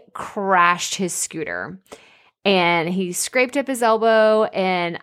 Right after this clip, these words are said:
I don't know if it has to do with him being the baby of the family or <laughs> the youngest boy or, or just, like, seeing his brothers, but he hopped up, went, like, didn't shed a tear,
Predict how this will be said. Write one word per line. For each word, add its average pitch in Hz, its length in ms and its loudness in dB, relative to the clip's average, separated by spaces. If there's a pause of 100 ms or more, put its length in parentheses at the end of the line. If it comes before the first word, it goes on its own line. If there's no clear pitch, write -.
(280)
I 226 60 4
don't 277 140 2
know 277 120 4
if 262 80 -2
it 269 80 -2
has 247 220 2
to 247 60 -6
do 233 280 2
with 190 160 0
him 202 240 0
being 185 220 -2
the 165 80 -4
baby 220 320 2
of 220 100 -2
the 220 80 -4
family 190 600 -2
or 170 540 0 (180)
<laughs> 160 180 -20
the 208 100 2
youngest 220 580 4
boy 240 580 4
or, 185 300 2
or 185 380 -2
just, 190 240 -4
like, 185 180 0
seeing 240 300 2
his 220 180 2
brothers, 180 520 2
but - 300 0 (360)
he 269 220 2
hopped 311 320 2
up, 196 420 2 (340)
went, 190 480 -2
like, 180 200 0
didn't 214 260 2
shed 254 260 2
a 269 60 -2
tear, 220 520 2